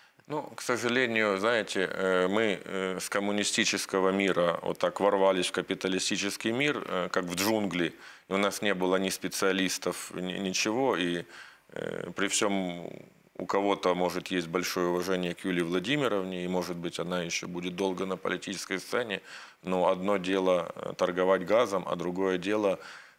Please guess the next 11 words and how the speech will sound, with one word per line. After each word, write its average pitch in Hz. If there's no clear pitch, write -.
э, 82
проводить 92
вот 90
такие 95
международную 92
финансовую 90
политику 95
в 90
интересах 90
своей 92
страны. 95